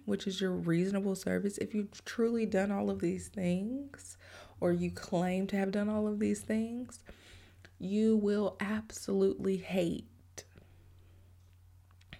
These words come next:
You will hate the things that are opposite of Him, the things of this world. I don't hate Tyla. It's the sin. You guys, let's really meditate on this passage.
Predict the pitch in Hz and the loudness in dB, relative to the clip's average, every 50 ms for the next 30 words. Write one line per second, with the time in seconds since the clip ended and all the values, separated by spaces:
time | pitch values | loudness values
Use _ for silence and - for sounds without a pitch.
0 | - - - - - 202 214 214 220 208 202 185 214 226 233 254 - - 202 - | -18 -18 -10 0 2 4 6 6 4 2 2 0 0 0 0 -2 -6 -8 -2 2
1 | 202 190 196 185 175 170 165 160 175 180 - - - - - - - - - - | 4 4 4 4 2 2 0 -2 -4 -6 -10 -14 -18 -18 -18 -18 -18 -18 -20 -20
2 | - - - - - _ _ - - - - 185 185 185 185 - - - 175 180 | -20 -20 -20 -20 -20 _ _ -18 -10 -2 2 2 2 2 2 -2 -2 -4 -4 -4
3 | 175 - 180 170 - 180 180 175 175 175 175 175 175 170 165 - - - - 190 | -4 -4 -6 -4 -2 -2 -2 -2 -2 0 0 0 0 -2 -4 -6 -12 -10 -4 -4
4 | 185 - 208 214 220 214 214 214 185 180 175 185 185 180 - - 214 - 190 202 | -2 2 2 4 4 4 2 0 -2 -2 0 0 0 0 -2 -4 -2 0 2 2
5 | 214 196 - - - - - - - - - - - - - - - - - - | 2 0 0 -4 -6 -8 -12 -16 -16 -18 -20 -20 -20 -20 -20 -20 -20 -12 -4 0
6 | 220 220 226 208 185 175 170 175 180 175 - - - 175 175 170 165 170 175 170 | 2 2 2 2 2 2 2 2 0 0 -4 -4 -2 0 0 2 2 0 -2 -4
7 | 165 - - - - - - - - - - 262 262 - - 240 202 180 - - | -6 -8 -14 -20 -20 -20 -20 -18 -8 -2 -2 -2 -2 -2 -2 -2 -2 -2 0 -2
8 | 226 240 240 202 175 156 156 - - - - - - - - - - - 226 220 | 0 0 2 0 0 0 -4 -8 -12 -14 -16 -16 -20 -20 -20 -14 -8 -4 -2 0
9 | 262 262 262 262 254 - 277 277 269 - - - 247 240 247 240 247 240 226 226 | 0 0 0 0 -2 -2 -4 -4 -4 -6 -6 -2 0 2 2 4 2 2 0 0
10 | 233 233 233 226 226 214 214 220 214 214 220 208 202 208 196 - - - 220 214 | -2 -2 -2 0 2 2 4 4 4 2 0 0 0 -2 -2 -4 -4 -6 -4 -2
11 | 208 214 196 - - - - - - - - - - - - - - - | -2 -2 -4 -6 -8 -8 -8 -8 -10 -12 -16 -20 -20 -18 -16 -16 -16 -16